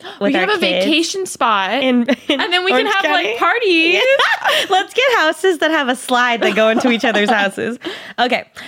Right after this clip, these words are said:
Speaker 2: How many countries do you think you've traveled to?
Speaker 1: Oh my God. Last year I tried to count 'cause I was like, "Wait, I've been so many places."
Speaker 2: Mm-hmm.
Speaker 1: I think it was, like,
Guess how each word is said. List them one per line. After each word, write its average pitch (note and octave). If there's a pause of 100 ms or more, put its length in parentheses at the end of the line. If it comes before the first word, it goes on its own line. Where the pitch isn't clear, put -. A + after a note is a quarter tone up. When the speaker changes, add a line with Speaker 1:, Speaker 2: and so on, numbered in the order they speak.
(160)
Speaker 2:
How E4
many F#4+
countries D#4
do -
you B3+
think A#3
you've A3+
traveled F#3
to? - (160)
Speaker 1:
Oh B3+
my B3+
God. G#3+
Last A#3
year D#4+
I C#4+
tried A#3
to A3
count G#3
'cause -
I A#3
was A3
like, G#3+
"Wait, C4+
I've G3+
been G#3+
so A3
many G3+
places." G3+
Speaker 2:
Mm-hmm. G#3+
Speaker 1:
I -
think B3+
it D#4
was, F#4+
like, F#4+